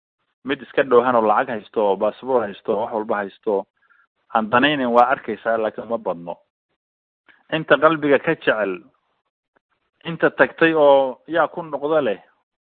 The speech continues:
Ilaahay qalbigoo-, dad-, dadka mu'miniinta qalbigoodii buu jeclaysiiyey Kacbadii. Ahay. Intaa keliya ma ahane, "Rabbanaa, Rabbigeeno, warzuqhum, Ilaahu irzaaq. Min athamaraati, mirahana Ilaahu ka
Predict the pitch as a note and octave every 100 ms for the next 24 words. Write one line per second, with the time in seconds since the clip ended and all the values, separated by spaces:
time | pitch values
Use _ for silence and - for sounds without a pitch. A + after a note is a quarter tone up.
0 | _ _ _ _ _ _ B2+ C#3 B2 C#3
1 | C#3 B2+ A#2+ A#2+ A#2 G#2+ _ B2 C#3 -
2 | _ _ _ B2 A#2 A#2 C3+ B2+ A2 C3
3 | B2+ A#2 G#2 G#2 A2+ G#2+ - G#2+ G2 F#2+
4 | - - G2+ F2 E2+ E2+ - _ _ _
5 | _ _ _ F#2+ F2+ F2 F2 - _ _
6 | _ _ _ _ _ _ _ _ _ _
7 | - _ _ _ _ D#3+ F3 E3 D#3 D#3+
8 | E3+ E3+ E3+ D#3+ E3 D3+ C3+ E3 D#3+ D#3+
9 | E3 D#3 E3 D#3+ D3+ E3+ E3+ D3 C#3 C3+
10 | C#3+ F#3 C#3 C#3 C3+ C#3 B2 A2+ G#2+ A2
11 | F#2+ _ _ _ _ _ _ _ _ A2
12 | C3 - A2 A2 A#2+ G#2+ - G2+ G#2+ C3
13 | B2 G#2+ G#2 G2+ F#2